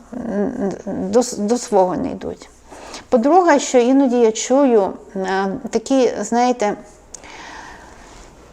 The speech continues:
а, не сказати даж-, навіть оптимізм,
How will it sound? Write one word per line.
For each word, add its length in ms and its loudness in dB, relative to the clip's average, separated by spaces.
а, 560 2
не 140 0
сказати 420 0
даж-, 360 2
навіть 460 2
оптимізм, 1300 2